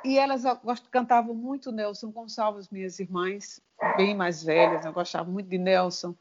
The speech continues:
Ângela, Dalva de Oliveira. Então, eu fui um, uma criança que cresci ouvindo esses estilos de música da Seresta. E eu trouxe sempre comigo. Eu digo, um dia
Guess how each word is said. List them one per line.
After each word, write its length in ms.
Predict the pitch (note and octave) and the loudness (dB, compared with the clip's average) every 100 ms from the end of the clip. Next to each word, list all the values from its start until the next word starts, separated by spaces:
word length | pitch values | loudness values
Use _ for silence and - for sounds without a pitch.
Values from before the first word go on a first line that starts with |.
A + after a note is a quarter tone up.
| _ - - - | _ 2 2 0
Ângela, 840 | F#3+ G#3 G3 F#3 F3 F3+ E3+ E3+ E3+ _ _ | 0 2 2 2 2 6 6 6 2 _ _
Dalva 300 | F#3+ G#3 G3 | 2 2 2
de 100 | F#3+ | 0
Oliveira. 640 | F#3+ F3+ C#3+ E3+ F3 F3 | 0 0 -2 0 0 -2
Então, 220 | F#3 F#3+ B3 | -6 -6 -6
eu 100 | B3 | -6
fui 220 | - C#4+ | -8 -6
um, 160 | C#4 C4 | -6 -8
uma 340 | A#3 A#3 A#3 A#3 | -6 -4 -2 -2
criança 680 | A#3 B3+ A#3+ A#3+ B3 C4+ C4+ _ | -2 0 0 -2 -4 -6 -6 _
que 160 | C4 A#3+ | 2 4
cresci 560 | D4+ D4 - - E4 D#4 | 4 2 2 2 2 2
ouvindo 640 | C4 F#3+ F#3+ F#3 E3 - - | -2 -4 -4 -4 -6 -10 -4
esses 260 | G3 G3 | -4 -2
estilos 340 | F#3+ - F#3+ F3+ | -4 -2 -2 0
de 100 | F3+ | -2
música 360 | E3 D#3 - | -2 -4 -4
da 160 | E3 D#3+ | 0 0
Seresta. 580 | - F#3+ D3 C#3+ - - _ | 4 2 2 -4 -10 -12 _
E 80 | C#4+ | 4
eu 120 | F4 | 4
trouxe 380 | F4 C4 C#4 C#4 | 6 6 8 2
sempre 300 | - C#4 C4+ | -2 -2 -2
comigo. 360 | - C#4+ A3+ | -2 0 2
Eu 40 | A#3 | 2
digo, 220 | A3+ A#3 | 0 0
um 80 | B3 | -2
dia 420 | G#3+ A#3+ C#4+ D#4 | 2 2 2 0